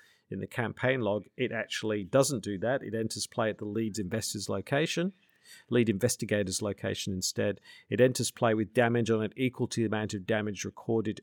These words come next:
in parentheses in your campaign log. So the Harbinger is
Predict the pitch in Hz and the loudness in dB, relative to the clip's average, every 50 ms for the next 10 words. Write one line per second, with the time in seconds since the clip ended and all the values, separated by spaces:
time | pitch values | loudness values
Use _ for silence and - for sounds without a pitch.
0 | _ - 123 107 92 - - 113 107 123 139 147 - 135 120 - - 113 104 104 | _ -4 -4 -4 -4 -6 -8 -4 0 0 0 0 0 0 -2 0 0 0 -2 -4
1 | - - - 95 95 95 98 92 87 - - 98 90 90 - 104 98 95 95 90 | -6 -8 -8 -8 -8 -6 -6 -8 -8 -8 -8 -8 -8 -8 -8 -8 -6 -6 -6 -6
2 | 87 82 - - - _ - - - - - - - 98 87 101 - 127 131 131 | -8 -8 -10 -12 -16 _ -20 -20 -20 -18 -12 -10 -8 -6 -6 -2 2 4 4 6
3 | 120 123 110 101 - 117 113 - - - 104 107 110 101 90 | 4 4 2 2 0 0 0 0 -2 -4 -2 -2 -2 -4 -6